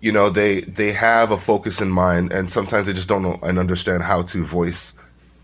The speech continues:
those passions and, and, and get those lessons across. And so they do them the best way they can. But that was definitely an extreme case. And I think, you know, it was to push a particular narrative,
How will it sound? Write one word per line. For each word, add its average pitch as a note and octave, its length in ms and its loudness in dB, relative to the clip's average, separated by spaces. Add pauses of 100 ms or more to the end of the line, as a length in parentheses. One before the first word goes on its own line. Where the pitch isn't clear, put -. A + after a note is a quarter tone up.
(160)
those F2+ 280 -4
passions G#2+ 580 0
and, E2+ 300 -2
and, E2 440 -6
and F2+ 140 -6
get F2+ 160 -6
those F2+ 180 -2
lessons E2+ 360 -4
across. E2+ 420 0
And F2 100 -4
so G2+ 80 -8
they G2+ 140 -2
do G#2+ 160 -2
them G2+ 160 -2
the F#2+ 80 0
best G2 220 -2
way G#2+ 80 0
they F2+ 140 -2
can. G#2+ 340 0 (520)
But G2 240 2
that G#2+ 300 4
was G#2 180 -2
definitely G2 600 0
an G#2 100 0
extreme G#2+ 640 2 (220)
case. C3 560 0
And A2 160 4
I G#2+ 60 6
think, A2+ 280 0
you A#2 80 2
know, G2+ 140 2
it - 20 2
was G2+ 160 -2
to G#2 80 -4
push A2 220 -2
a G2+ 80 0
particular F#2+ 500 -4
narrative, F#2+ 560 2